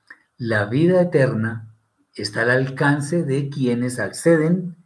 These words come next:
a seguirle sus pasos. Es, es, es lo obvio. Esto se explica en la medida en que entendamos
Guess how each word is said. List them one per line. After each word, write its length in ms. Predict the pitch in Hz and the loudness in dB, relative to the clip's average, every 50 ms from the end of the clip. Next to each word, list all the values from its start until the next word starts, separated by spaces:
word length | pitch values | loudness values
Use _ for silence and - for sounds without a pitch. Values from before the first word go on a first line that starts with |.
| _ _ _ _ _ | _ _ _ _ _
a 160 | - - 143 139 | -2 0 0 2
seguirle 640 | - 185 175 147 123 117 113 104 104 110 113 110 | 2 2 0 0 2 0 0 -2 -2 -4 -6 -8
sus 240 | - - - 135 139 | -8 -10 -10 -8 -2
pasos. 540 | - 220 185 120 - - - - - _ _ _ _ _ _ _ _ _ _ _ _ _ - | 2 2 2 2 0 -4 -8 -12 -18 _ _ _ _ _ _ _ _ _ _ _ _ _ -12
Es, 360 | 101 - - - - - _ _ _ _ _ | -10 -8 -8 -8 -10 -14 _ _ _ _ _
es, 300 | - - - - - - | -20 -18 -16 -16 -16 -16
es 160 | 90 85 - | -16 -16 -14
lo 200 | 90 87 90 92 101 | -12 -8 -6 -2 2
obvio. 400 | 135 190 170 120 92 85 - - - _ _ _ _ _ _ _ _ _ - - - - - _ _ _ _ _ - | 2 2 2 2 -2 -6 -8 -12 -20 _ _ _ _ _ _ _ _ _ -20 -20 -20 -20 -20 _ _ _ _ _ 2
Esto 240 | 156 156 156 247 240 | 2 4 6 4 4
se 100 | 240 240 | 6 6
explica 640 | 214 220 - - 233 214 196 143 - 160 151 156 - | 4 4 2 0 0 0 2 2 0 0 -2 -2 -4
en 280 | 151 147 139 139 143 143 | -2 0 2 2 2 2
la 140 | 139 135 | 2 2
medida 760 | 131 131 131 131 135 196 220 175 123 120 127 127 - - - - _ _ _ _ _ _ _ _ _ _ _ _ _ - | 2 2 0 0 2 2 2 4 4 2 2 0 -4 -10 -16 -20 _ _ _ _ _ _ _ _ _ _ _ _ _ -6
en 240 | 135 131 127 127 | -4 -2 -2 -2
que 100 | 123 127 | 0 0
entendamos 840 | 127 123 123 113 - 117 113 113 117 131 139 156 175 185 175 - - | 0 0 0 -2 -2 -2 -2 0 2 2 2 4 2 0 -2 -4 -10